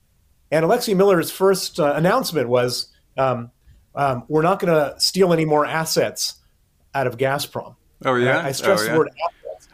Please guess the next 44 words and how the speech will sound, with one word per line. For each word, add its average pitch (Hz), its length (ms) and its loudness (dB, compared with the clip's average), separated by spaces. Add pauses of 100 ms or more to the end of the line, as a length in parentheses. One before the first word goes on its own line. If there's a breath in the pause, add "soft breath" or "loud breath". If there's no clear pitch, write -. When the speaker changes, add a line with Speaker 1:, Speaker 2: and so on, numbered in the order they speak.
Speaker 2:
Okay, 156 380 0
Speaker 1:
I, - 60 -6
Speaker 2:
but, 143 100 0
Speaker 1:
I, 139 60 -4
I - 20 -6
Speaker 2:
uh, 139 160 2
Speaker 1:
make 151 100 -2
a 180 80 2
very 160 140 4
Speaker 2:
okay. 147 120 0
<clears throat> - 100 -8
Speaker 1:
important - 300 -2
Speaker 2:
They, 151 80 2
they 151 60 2
Speaker 1:
distinction. 156 260 2
Speaker 2:
have 196 160 0
been 165 140 0
stealing. 151 520 0
They 139 140 2
are, 135 160 -2
uh, 131 100 -4
going 135 320 0
to 127 100 -4
continue 165 500 -2
stealing. 127 360 -2
Let's 156 340 -4
not 160 220 -2
go 147 200 2
into 131 220 -2
too 160 180 -2
much 127 240 0
detail 147 360 0
because 117 420 -2
our, 120 200 2 (140)
uh, 110 260 0 (360 loud breath)
objective 127 500 -2
here 127 200 0
in 113 100 -4
this 107 160 -6
interview 113 420 0
is, 107 200 -4
is 113 200 -6
another 123 320 0
one. 101 220 -2